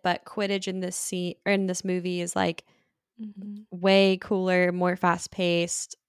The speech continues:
Speaker 1: Um, they did it in a storm, which is wild. So
Speaker 2: Again, the
Speaker 1: love
Speaker 2: complete and total disregard for the safety of anyone involved. Like,
Speaker 1: Oh,
Speaker 2: the
Speaker 1: yeah.
Speaker 2: spectators, like, everyone's just out there in it.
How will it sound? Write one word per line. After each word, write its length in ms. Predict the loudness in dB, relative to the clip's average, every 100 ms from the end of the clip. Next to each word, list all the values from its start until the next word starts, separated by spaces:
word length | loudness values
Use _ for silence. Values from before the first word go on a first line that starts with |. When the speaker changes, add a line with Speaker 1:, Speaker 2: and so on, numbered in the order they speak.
| -8
Speaker 1:
Um, 340 | -6 -6 -8
they 140 | -4 -4
did 140 | 2
it 60 | 2
in 120 | 2
a 60 | 0
storm, 800 | -4 -2 2 2 2 2 -2 -4
which 260 | -6 -4
is 180 | -4 -2
wild. 600 | 0 2 0 -2 -6 -8 -18 _ _ _ _ _ _ _ _ _ _ _ _ _ _ _
So 420 | -14 -6 -4 -4 -2
Speaker 2:
Again, 480 | 0 4 4 2 -2
the 80 | 0
Speaker 1:
love 80 | 0
Speaker 2:
complete 340 | 0 -2 -4
and 160 | -2 -4
total 280 | 0 2 2
disregard 680 | 0 -6 -6 -6 -2 -4 -4
for 80 | -8
the 80 |
safety 520 | -8 -10 -10 -10 -8 -8
of 100 | -8 -10
anyone 720 | -8 -6 -6 -6 -6 -10 -14 _ _ _ _ _ _ _ _ _ _ _ _ _ -10
involved. 720 | -8 -6 -6 -6 -6 -10 -18 _ _ _ -4
Like, 260 | -4 -4 _ 0
Speaker 1:
Oh, 120 | 2
Speaker 2:
the 80 | 4
Speaker 1:
yeah. 180 | 4 2
Speaker 2:
spectators, 840 | 0 -2 -4 -4 -4 -6 -8 -12 -14 _ _ -10
like, 340 | -6 -6 -8 _ -2
everyone's 580 | 0 0 0 -2 -4
just 220 | -8 -2 0
out 200 | 0 -2
there 200 | -8 -8
in 80 | -10
it. 200 | -16